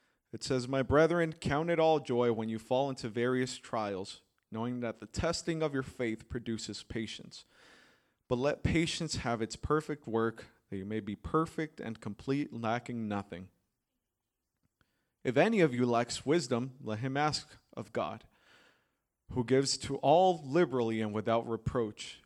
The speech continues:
and it will be given to him. But let him ask in faith," in faith, "without no doubting, with no doubting, for he,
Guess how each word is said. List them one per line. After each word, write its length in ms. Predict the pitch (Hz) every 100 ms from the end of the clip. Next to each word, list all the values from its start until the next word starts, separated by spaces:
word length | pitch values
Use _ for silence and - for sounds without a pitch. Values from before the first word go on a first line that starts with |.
| -
and 120 | 120
it 60 | 107
will 120 | 107
be 160 | 107
given 320 | 107 123 117 104
to 160 | -
him. 240 | 104 120 113 _ _ _ _ _ _ _ _ -
But 120 | 120
let 220 | 127 143
him 180 | 139 160
ask 400 | - 143 156 -
in 100 | 123
faith," 580 | 113 - 139 113 95 - - _ _ _ _ _ _ _ _ _ _ _ _ _ _ _ _ _ -
in 140 | 113
faith, 420 | - 123 95 - - _ _ _ _ _ _ _ _ _ _ _ _ _ _ _ -
"without 480 | 110 117 131 131 - _ _
no 240 | 120 135 185
doubting, 500 | 147 110 107 117 131 -
with 180 | 123 147
no 220 | 165 175
doubting, 440 | 135 113 107 107 - _ - - - -
for 180 | - 123
he, 220 | 110 -